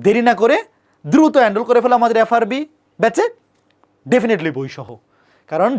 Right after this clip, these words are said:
যদি বইসহ তোমরা এই যে সব থেকে কোর্সের সাথে একসাথে কিংবা ওয়েব, এই একাডেমিক ব্যাচের ওয়েবসাইট থেকে একসাথে কিনে ফেলো, তোমরা কিন্তু মাত্র তিন হাজার টাকায় এই নয়টা বই, ফুল সিলেবাসে নয়টা বই। ভাই, বইগুলো কিন্তু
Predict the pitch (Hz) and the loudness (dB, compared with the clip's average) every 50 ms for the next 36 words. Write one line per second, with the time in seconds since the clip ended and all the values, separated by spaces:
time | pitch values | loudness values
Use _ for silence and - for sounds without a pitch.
0 | 147 - 190 196 190 285 285 208 220 214 214 233 190 - 269 254 247 190 233 226 | -2 0 2 2 2 2 0 2 2 2 2 2 0 0 0 0 2 0 -2 -2
1 | 214 240 233 180 190 196 175 175 - - - 190 185 - - 196 160 196 185 170 | 0 0 2 2 0 0 -2 -4 -4 -2 -2 -4 -4 -4 -10 -8 -4 -4 -4 -4
2 | - _ _ _ _ _ _ _ _ _ _ _ - - 247 262 214 - 330 285 | -6 _ _ _ _ _ _ _ _ _ _ _ -2 0 0 0 0 0 -2 -2
3 | - 269 254 - 220 208 196 - - 196 165 160 156 - 302 294 254 208 151 160 | 0 -2 -2 0 0 -2 -2 -4 -6 -8 -8 -8 -4 -4 -2 0 0 0 2 2
4 | 175 196 202 202 - _ - _ _ _ - - 208 196 190 220 214 214 202 226 | 2 2 2 0 -4 _ -20 _ _ _ -4 -4 -2 0 0 0 0 0 -2 -2
5 | 233 269 214 226 214 233 202 196 185 180 - 180 143 - 165 151 160 - - 226 | -2 -2 -2 -2 -2 -2 0 -2 -2 -4 -6 -14 -14 -14 -12 -12 -10 -6 -2 -4
6 | 247 - - - 320 254 285 269 285 214 - 170 190 269 - _ _ _ _ _ | -4 -4 -4 -6 -6 -6 -4 -4 -4 -4 -2 -4 -4 -4 -8 _ _ _ _ _
7 | _ _ _ _ _ - - 165 156 165 151 202 220 277 415 427 - _ _ _ | _ _ _ _ _ -14 -10 -6 -6 -4 -4 -2 0 0 0 0 -2 _ _ _
8 | _ _ _ _ _ _ _ - 185 240 262 262 262 233 - 208 202 202 196 185 | _ _ _ _ _ _ _ -4 -2 -2 0 0 -2 -4 -2 -4 -2 -2 -2 -2
9 | 196 208 202 262 233 214 185 165 160 175 208 208 202 - 220 175 156 151 135 113 | -4 -2 0 0 0 0 0 -2 0 0 0 2 2 0 0 0 -2 -6 -8 -10
10 | _ _ _ _ _ _ _ _ _ - 311 349 320 247 254 302 277 269 - 247 | _ _ _ _ _ _ _ _ _ 0 2 2 2 2 0 0 0 0 0 0
11 | 233 226 220 214 208 196 190 175 196 190 185 165 165 185 202 180 226 226 214 240 | 0 0 0 0 0 0 2 0 0 0 -2 -2 -2 -2 0 0 0 0 0 -2
12 | 226 | -2